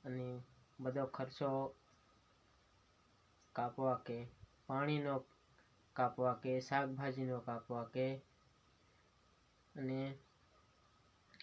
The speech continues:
વાડીનું બિલનો કાપવા કે, અને વાડીએ રહેવાનું એ બધું મહિનાનું ભાડું લેવા કે, તો ભાગ્યાનું કંઈ ન વધે, કેમ કે સો તો, સો તો ભાગ પડી રહે એટલે નથી વાવવાના.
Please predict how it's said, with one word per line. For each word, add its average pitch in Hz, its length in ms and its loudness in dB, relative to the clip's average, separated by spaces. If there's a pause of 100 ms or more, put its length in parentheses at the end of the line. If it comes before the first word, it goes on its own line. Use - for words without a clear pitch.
(140)
વાડીનું 147 760 2 (440)
બિલનો 151 500 2
કાપવા 127 460 -2
કે, 143 220 -4 (520)
અને 123 120 -6
વાડીએ 131 460 0
રહેવાનું 139 500 0
એ 135 60 -4
બધું 135 340 -2
મહિનાનું 147 480 2
ભાડું 135 340 4
લેવા 123 260 2
કે, 135 240 -4 (420)
તો 143 100 2
ભાગ્યાનું 147 420 4
કંઈ 185 200 6
ન 175 120 4
વધે, 117 340 2
કેમ 127 180 -6
કે 127 120 -2
સો 135 200 -2
તો, 143 180 0
સો 143 180 0
તો 143 120 2
ભાગ 131 240 2
પડી 123 180 2
રહે 123 80 2
એટલે 123 260 0 (840)
નથી 143 280 2
વાવવાના. 120 560 4